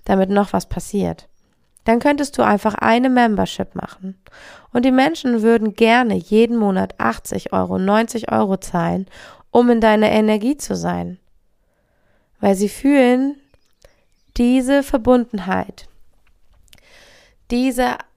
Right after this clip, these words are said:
Art, wie du die Welt siehst, bekommen sie nur hier und dann zahlen sie gerne achtzig, neunzig Euro und kündigen dafür andere Commitments,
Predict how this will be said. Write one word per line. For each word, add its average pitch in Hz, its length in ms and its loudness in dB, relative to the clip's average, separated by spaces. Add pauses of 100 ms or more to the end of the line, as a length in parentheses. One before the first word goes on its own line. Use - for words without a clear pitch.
Art, 240 480 0
wie 220 120 -4
du 226 160 -4
die 226 160 -2
Welt 214 280 0
siehst, 185 320 -6
bekommen 220 360 -2
sie 220 120 0
nur 214 180 0
hier 214 440 0
und 185 140 -6
dann 185 160 -4
zahlen 214 280 -2
sie 202 120 -4
gerne 190 480 -2
achtzig, - 440 -8
neunzig 185 440 -6
Euro 196 360 0 (440)
und 247 160 -2
kündigen 233 480 2
dafür 196 520 -2
andere 185 580 -4
Commitments, 185 720 -8